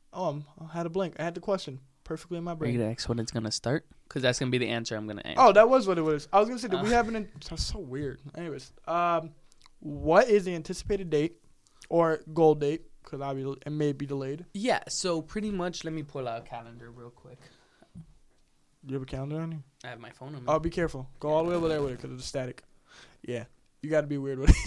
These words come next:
Speaker 1: it. <laughs>
Speaker 2: Um,
Speaker 1: I wish
Speaker 2: s-, so we're gonna do the first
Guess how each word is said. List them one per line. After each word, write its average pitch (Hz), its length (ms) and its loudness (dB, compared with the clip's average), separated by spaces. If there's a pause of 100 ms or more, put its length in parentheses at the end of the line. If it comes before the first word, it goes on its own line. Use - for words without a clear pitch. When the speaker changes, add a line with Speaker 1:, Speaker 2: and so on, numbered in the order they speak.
Speaker 1:
it. 311 680 -2
<laughs> - 40 -20 (800)
Speaker 2:
Um, 135 500 -8 (260)
Speaker 1:
I 139 40 -10
wish 160 200 -6
Speaker 2:
s-, - 260 -12 (120)
so - 180 -2
we're 165 80 0
gonna 196 160 -4
do 202 120 -4
the 160 140 0
first 151 520 -4